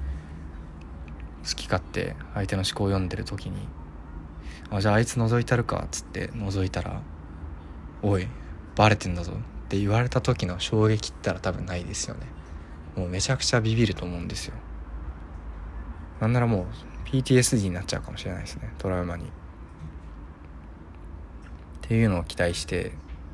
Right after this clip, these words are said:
私はいつも対抗策をね、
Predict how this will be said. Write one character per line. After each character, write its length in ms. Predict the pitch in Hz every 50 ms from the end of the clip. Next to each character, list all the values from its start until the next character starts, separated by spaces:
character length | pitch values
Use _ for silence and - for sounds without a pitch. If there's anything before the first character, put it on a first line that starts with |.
| - - - - - - - - - - - - - - - - - - -
私 340 | - 98 - - - - 92
は 180 | 87 85 - - - - - - - - - - - - - -
い 80 | 117
つ 140 | 113 - -
も 140 | 87 80 80 80 - - - - - - - - - -
対 200 | - - 95 87
抗 180 | - - 98
策 280 | 87 - - - - -
を 40 | -
ね、 140 | - - -